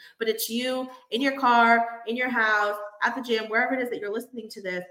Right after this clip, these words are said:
I'm talking to you as if I'm talking to a million people. And it doesn't matter if I have twenty subscribers, a hundred subscribers, or twenty million subscribers, I'm gonna show up with the same energy. And so showing up as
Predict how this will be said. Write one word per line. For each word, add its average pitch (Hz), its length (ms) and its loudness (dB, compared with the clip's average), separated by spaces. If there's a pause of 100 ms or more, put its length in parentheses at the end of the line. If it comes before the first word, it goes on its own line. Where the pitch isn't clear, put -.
(220)
I'm 269 180 2
talking 269 400 -2
to 247 80 -10
you 240 140 -2
as 202 180 -4
if 202 120 -10
I'm 196 200 -4
talking 208 260 -10
to 214 120 -14
a 185 60 -12
million 185 460 -10
people. 190 360 -10
And 214 160 -10
it 202 80 -6
doesn't 214 260 -4
matter 202 400 -4
if - 80 -20
I 180 100 -6
have 175 260 -6 (300)
twenty 254 180 -6
subscribers, 226 600 2
a - 40 -10
hundred 214 240 -10
subscribers, 190 580 -2 (460)
or 202 380 0 (500)
twenty 285 320 0
million 226 520 -2
subscribers, 170 600 -4
I'm 214 160 -6
gonna 226 120 -2
show 226 240 -4
up 202 100 -8
with 180 100 -14
the 180 120 -14
same 170 260 -10
energy. 202 520 -8 (300)
And 226 260 0
so 233 460 -2 (220)
showing 370 520 0
up 240 420 0
as 208 120 -4